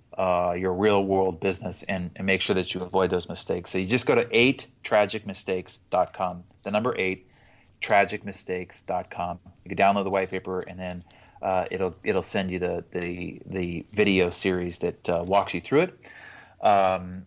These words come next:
and then one of the other things that, uh, that I do, it's, it's a,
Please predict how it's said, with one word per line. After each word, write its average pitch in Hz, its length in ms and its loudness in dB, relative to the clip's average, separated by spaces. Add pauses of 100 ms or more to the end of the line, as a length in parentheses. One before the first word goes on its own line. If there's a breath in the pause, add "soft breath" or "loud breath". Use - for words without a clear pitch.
(120)
and 113 160 -2
then 151 260 2 (180)
one 131 140 -2
of 123 60 0
the 120 80 4
other 117 100 6
things 113 300 -6
that, - 260 -8
uh, 92 240 -6 (260)
that 104 120 -6
I 98 140 0
do, 101 220 -2
it's, - 260 -4
it's - 200 -10
a, - 40 -8